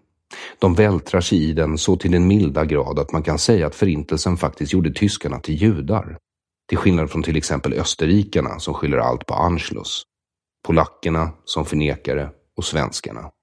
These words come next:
som tiger. Och visst har kristendomen inneburit en hel del besvär för judarna.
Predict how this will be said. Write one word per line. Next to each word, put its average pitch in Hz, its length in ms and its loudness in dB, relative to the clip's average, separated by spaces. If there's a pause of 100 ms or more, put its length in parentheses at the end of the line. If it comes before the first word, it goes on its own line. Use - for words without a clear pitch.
som - 180 -10
tiger. - 340 -10 (1120)
Och 90 160 2
visst 90 160 2
har 87 80 4
kristendomen 92 720 4
inneburit 80 440 2
en 82 80 2
hel 87 240 4
del 78 180 2
besvär 78 600 2
för 85 140 -2
judarna. 85 540 2